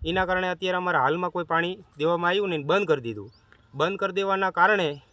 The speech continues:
અત્યારે મેં હાલમાં સાઠ વીઘાનું જીરું અતિશય તાણ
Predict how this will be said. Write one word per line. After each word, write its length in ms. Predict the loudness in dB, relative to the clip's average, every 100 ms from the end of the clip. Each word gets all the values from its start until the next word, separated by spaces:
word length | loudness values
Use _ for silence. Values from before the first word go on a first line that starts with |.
| -20
અત્યારે 320 | -8 -4 -2 0
મેં 200 | 0 4
હાલમાં 480 | 4 2 0 -2 _ _ _ -12
સાઠ 320 | -2 -2 -2 -4
વીઘાનું 320 | -2 -2 -2
જીરું 280 | -2 0 0 -2 _ _ _ _ _ _ -10
અતિશય 380 | -8 -6 -2 -2 2
તાણ 240 | 4 4